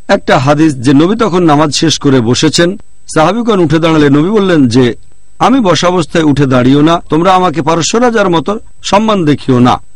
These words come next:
তাহলে কোনো মানুষকে সম্মান দেখাতে উঠে দাঁড়ানো আর সে বসে আছে, এটা হারাম। দ্বিতীয় ক্যাটাগরি হচ্ছে কোনো লোক আসলে উঠে দাঁড়ালেন, কিন্তু হ্যান্ডশেক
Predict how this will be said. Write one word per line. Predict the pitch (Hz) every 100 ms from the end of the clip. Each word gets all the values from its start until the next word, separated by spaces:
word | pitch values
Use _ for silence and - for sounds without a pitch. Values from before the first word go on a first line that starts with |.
| - - - - - - - - - - - - -
তাহলে | 175 202 254
কোনো | - 170 190
মানুষকে | 226 285 - - 240
সম্মান | - 139 151 175 220 254
দেখাতে | 247 - 185 - 185 185
উঠে | 131 123 143 131
দাঁড়ানো | 120 120 151 165 170 -
আর | 214
সে | -
বসে | 190 160 233 240
আছে, | 165 160 123 -
এটা | 202 202
হারাম। | 120 98 67 - - - - - - - - - - - - -
দ্বিতীয় | 202 214 311
ক্যাটাগরি | 302 269 233 190
হচ্ছে | 170 135 160
কোনো | 151 156 147 147 143 127 - - - - - -
লোক | 139 208 247
আসলে | 214 - 185
উঠে | 160 143
দাঁড়ালেন, | 135 135 139 139 127 120 - - - -
কিন্তু | 220 202
হ্যান্ডশেক | 143 143 -